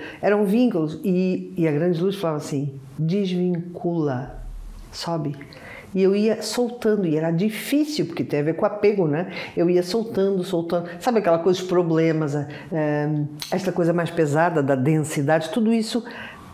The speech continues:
fazia com que eu não conseguisse subir. Eu fui desvinculando, desvinculando, e de repente, quando desvinculou tudo, eu senti, sabe aquilo que costumam falar quando se morre? A, uma luz que te, que, que te puxa como se fosse um imã.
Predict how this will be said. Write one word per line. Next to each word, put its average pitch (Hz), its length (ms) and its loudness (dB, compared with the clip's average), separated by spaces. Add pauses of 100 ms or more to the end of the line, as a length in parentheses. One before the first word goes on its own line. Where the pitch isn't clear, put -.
(100)
fazia 202 340 4
com 208 180 2
que 208 80 -2
eu 208 60 4
não 208 100 2
conseguisse 214 540 0
subir. 220 240 2
Eu 220 80 2
fui 220 120 0
desvinculando, 214 580 2
desvinculando, 214 520 2
e 180 60 2
de 143 300 0
repente, 165 680 -4
quando 196 320 0
desvinculou 156 600 -2
tudo, 185 340 -2 (800)
eu 208 120 8
senti, 233 920 6
sabe 233 240 4
aquilo 202 280 2
que - 180 0
costumam 202 580 0
falar 180 400 2
quando 170 240 0
se 165 220 -2
morre? 165 460 0 (200)
A, 160 240 2
uma 165 380 2
luz 185 340 2
que - 160 -4
te, - 580 -2
que, - 240 -14
que - 140 -2
te 165 160 -2
puxa 226 420 0
como 175 240 -2
se 170 140 -4
fosse 175 300 -2
um 175 100 0
imã. 202 380 2